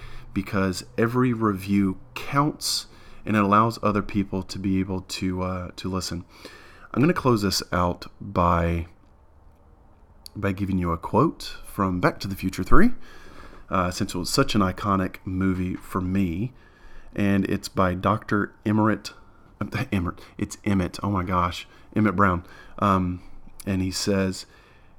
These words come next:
uh, I forget the context, or I forget when he's saying it. Anyway, um, he says,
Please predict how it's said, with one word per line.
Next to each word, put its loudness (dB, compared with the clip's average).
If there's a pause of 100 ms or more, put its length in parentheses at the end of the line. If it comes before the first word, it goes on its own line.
(920)
uh, -4 (580)
I -4
forget -4
the -4
context, -4
or 0
I 0
forget -4
when 0
he's -4
saying -4
it. -12 (400)
Anyway, 4 (560)
um, 2
he -2
says, 0